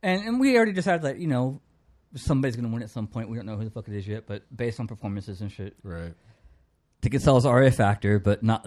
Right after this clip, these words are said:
Speaker 1: the factor. It is a combination of, like, five hundred different things, but, you know, whatever. And I'm half-ass paying attention. And so he's been, like, he came in two sheet, like, he came in halfway gone.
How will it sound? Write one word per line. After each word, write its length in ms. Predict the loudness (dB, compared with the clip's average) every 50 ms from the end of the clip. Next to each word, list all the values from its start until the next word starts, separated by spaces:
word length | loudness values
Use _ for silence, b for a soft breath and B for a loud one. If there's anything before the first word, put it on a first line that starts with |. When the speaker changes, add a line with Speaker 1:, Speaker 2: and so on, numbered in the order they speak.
| -4 -2
Speaker 1:
the 160 | 0 -2 -2
factor. 520 | 0 -2 -2 -2 -4 -4 -8 -10 -10 -10 -14 _ _ _ _ _ -12
It 180 | -10 -8 -8 -8
is 180 | -10 -12 -14 -14 -10 -8
a 80 | -8 -6
combination 500 | -4 -4 -4 -2 -2 -2 -4 -4 -4 -6
of, 100 | -6 -6
like, 160 | -8 -10 -8
five 180 | -6 -6 -4 -4
hundred 240 | -2 -2 -2 -2 -2
different 240 | -4 -2 -2 0
things, 340 | 0 0 0 0 0 -2 -4
but, 160 | -6 -10 -8
you 80 | -6 -6
know, 140 | -6 -6 -6
whatever. 400 | -6 -6 -6 -8 -8 -10 -14 -14 _ b b b b b b b b b b b b _ -6
And 120 | -4 -4
I'm 180 | -2 -2 -2 -2
half-ass 400 | -2 -2 -4 -4 -4 -6 -8 -8
paying 180 | -8 -8 -8 -8
attention. 540 | -8 -8 -10 -10 -10 -10 -10 -12 -12 -12 -14 _ _ _ _ _ _ _ _ _ _ _ _ _ _ _ _ _ _ _ _ _ _ _
And 200 | -2 -2 -2 -2
so 180 | -2 -4 -4 -2
he's 180 | -2 -2 -2 0
been, 220 | 0 -2 -2 -2
like, 260 | -4 -6 -8 -6 -6
he 120 | -4 -4 -2
came 200 | 2 4 4 4
in 60 | 4
two 160 | 4 4 2
sheet, 320 | 0 0 -2 -6 -6 -6 -6
like, 140 | -6 -4 -4
he 80 | -2
came 180 | 0 0 2 2
in 60 | 2
halfway 300 | 2 2 0 0 -2 -2
gone. 240 | -2 -4 -4 -6 -8